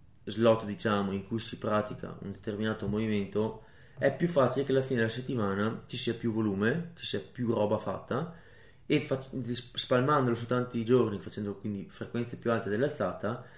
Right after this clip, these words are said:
si riesce più facilmente a accumulare quantità di lavoro più alte. Se io avessi soltanto due, tre giorni per fare tutta la panca che devo fare, eh, o ne faccio meno,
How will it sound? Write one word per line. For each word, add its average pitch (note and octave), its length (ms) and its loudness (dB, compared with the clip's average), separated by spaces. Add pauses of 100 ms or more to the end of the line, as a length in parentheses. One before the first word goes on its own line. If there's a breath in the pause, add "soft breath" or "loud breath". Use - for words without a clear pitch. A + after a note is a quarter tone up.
(380 loud breath)
si - 220 0
riesce C3 300 2
più C3 100 -6
facilmente C3 460 0
a - 20 0
accumulare A#2 460 0
quantità G#2+ 420 -4
di G#2 80 -2
lavoro G2+ 320 -2
più F#2 200 -6
alte. - 440 -6 (420 loud breath)
Se - 180 -6
io C3+ 120 6
avessi B2+ 240 4
soltanto A2+ 800 -2 (840)
due, A2+ 380 2
tre G#2+ 600 2
giorni G#2+ 420 2
per - 120 -8
fare G2 280 -4
tutta C3 260 -2
la A2 80 2
panca A2 320 2
che G#2 80 -4
devo A2+ 160 0
fare, G#2 600 0 (420 loud breath)
eh, G2 460 -2
o F3+ 100 12
ne C3 80 8
faccio B2+ 240 2
meno, C3 440 2